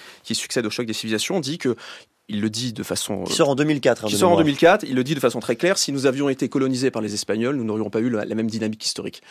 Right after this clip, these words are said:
Speaker 1: Nous sommes le produit d'une dynamique qui est le pro-, qui est elle-même le produit d'une culture anglo-protestante. Et donc c'est ce, c'est ce cœur historique qu'il faut cultiver, qu'il faut entretenir, parce que c'est ce que nous sommes.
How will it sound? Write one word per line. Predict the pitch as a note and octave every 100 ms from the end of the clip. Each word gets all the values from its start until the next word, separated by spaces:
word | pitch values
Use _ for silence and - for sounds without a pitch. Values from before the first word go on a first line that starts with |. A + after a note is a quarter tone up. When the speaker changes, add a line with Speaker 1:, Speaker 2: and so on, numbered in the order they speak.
| - -
Speaker 1:
Nous |
sommes | A#2 D3
le | C3+
produit | - C3 A#2+ D3+
d'une | B2+ A2
dynamique | A2 B2 A2+ D#3+
qui | - B2+
est |
le | B2
pro-, | - - - E3
qui | - -
est | B2+
elle-même | D3+ C#3 D3
le | B2
produit | - D3 B2 A#2+ D#3
d'une | C#3+ A#2+
culture | - C#3+ B2 - C#3+
anglo-protestante. | B2 B2 C3+ A2+ A2+ - - - _ - - - - -
Et |
donc | C3+ C3+
c'est | C#3
ce, | - C3 - _
c'est | - A2+
ce | A#2
cœur | - A3 A3
historique | D#3 - B2 F#3+ - - - -
qu'il | -
faut | C#3 - E3
cultiver, | - F#3 - D#3 B2+ D3+ A3
qu'il | -
faut | - E3
entretenir, | C#3 - A2+ E3 G#3
parce | - C3+
que | - F3 A3+ - -
c'est | - D3
ce | D#3
que | D3
nous | F#3 E3
sommes. | D3+ - A#2+